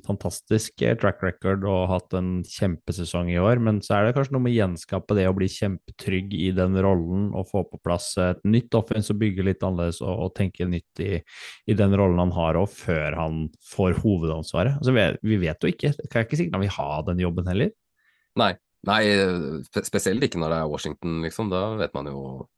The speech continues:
Speaker 2: det,
Speaker 1: Nei,
Speaker 2: det
Speaker 1: det er jo
Speaker 2: er, det
Speaker 1: bingo.
Speaker 2: er en organisasjon som ikke akkurat er sånn superpopulær, så, men han har jo vært der før, da.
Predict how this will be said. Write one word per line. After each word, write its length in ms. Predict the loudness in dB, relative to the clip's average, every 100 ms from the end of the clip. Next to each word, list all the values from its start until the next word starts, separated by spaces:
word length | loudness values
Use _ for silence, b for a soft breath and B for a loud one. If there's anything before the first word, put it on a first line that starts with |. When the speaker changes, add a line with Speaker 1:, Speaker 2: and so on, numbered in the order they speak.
| _ B B B B
Speaker 2:
det, 100 | B 0
Speaker 1:
Nei, 80 | 4
Speaker 2:
det 0 |
Speaker 1:
det 80 |
er 80 | 6
jo 0 |
Speaker 2:
er, 100 | 6
det 60 | 6
Speaker 1:
bingo. 160 | 6 6
Speaker 2:
er 160 | 6
en 80 | 4
organisasjon 680 | 4 4 2 2 -2 -2 -2
som 140 | -2 -2
ikke 240 | 0 -2
akkurat 400 | -2 -2 0 2
er 120 | 2 2
sånn 120 | -2
superpopulær, 720 | -2 -4 -2 -2 0 2 0
så, 200 | 0 0 2
men 140 | 4
han 100 | 4
har 80 | 4
jo 40 | 4
vært 100 | 2
der 80 | 0
før, 140 | 0
da. 240 | -2 -14